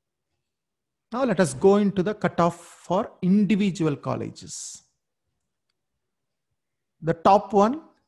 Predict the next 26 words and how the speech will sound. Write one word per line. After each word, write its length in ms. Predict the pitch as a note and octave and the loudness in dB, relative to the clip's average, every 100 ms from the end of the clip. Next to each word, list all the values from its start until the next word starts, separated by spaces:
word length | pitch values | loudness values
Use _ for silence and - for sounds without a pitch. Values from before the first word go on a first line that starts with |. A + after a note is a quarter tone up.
| _ | _
K 180 | - F#3 | -2 2
M 120 | F#3 | 2
C 220 | F3+ F#3+ E3+ | 0 -2 -4
H 220 | F3+ - | -4 -6
Coimbatore 600 | D#3 D3+ D3+ - A#3+ G4 - _ _ _ _ _ | -2 -2 -2 -4 -4 -4 -8 _ _ _ _ _
with 280 | D3 D#3 - | -12 -12 -6
two 120 | G3 G3 | -4 -2
hundred 220 | F#3+ D#3+ | 0 0
and 140 | F3 | -2
sixty-two 720 | - D#3+ - - D#3+ - F#3+ | -4 -8 -8 -10 -10 -2 0
marks. 640 | E3+ C#3+ F3+ - - - - _ _ _ _ _ _ _ _ _ _ _ | 0 -2 -4 -10 -20 -20 -20 _ _ _ _ _ _ _ _ _ _ _
Annapurna 600 | D3 F3+ G3+ G3+ F3+ F3+ F3 | -4 0 2 2 2 0 0
Medical 320 | D#3+ D#3+ D#3+ | -2 -4 -4
College 340 | D#3+ D#3 D#3 | -2 -2 -2
Salem, 460 | - F3 D#3+ A#3+ F#4+ _ _ | -4 -4 -2 -4 -8 _ _
two 120 | E3+ | -4
sixty-two. 760 | D#3 - - - D#3 A3+ C#4 - _ _ _ _ _ _ _ _ _ _ _ _ - | -4 -6 -12 -12 -10 -6 -8 -10 _ _ _ _ _ _ _ _ _ _ _ _ -4
Tiruchi 520 | G3+ G#3+ - A3 G3+ | -2 -2 -4 -4 -4
S 200 | D#3+ - | -6 -2
R 220 | F3 F3 F#3+ | -2 0 -2
M, 180 | A#3 - | -6 -4
two 120 | G3+ | -2
fifty-seven 600 | F3+ E3 - D3 D3 C#3+ | -2 -6 -6 -4 -4 -4
marks. 520 | C#3+ F3 E4 - - - _ _ _ _ _ _ _ _ _ _ | -4 -4 -6 -14 -14 -20 _ _ _ _ _ _ _ _ _ _
Velammal 600 | C#3+ E3+ G3+ G#3 F#3+ F#3 F#3 | -4 0 2 0 0 0 0
Madurai, 460 | D#3 C#3+ F3+ A3 | 0 2 2 0